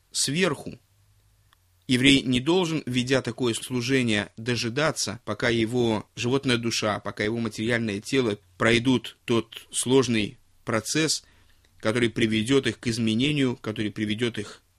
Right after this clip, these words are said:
к совершенствованию такому, чтобы они стали сосудом для раскрытия божественности.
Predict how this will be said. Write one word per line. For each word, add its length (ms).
к 60
совершенствованию 1000
такому, 420
чтобы 280
они 100
стали 240
сосудом 480
для 120
раскрытия 400
божественности. 680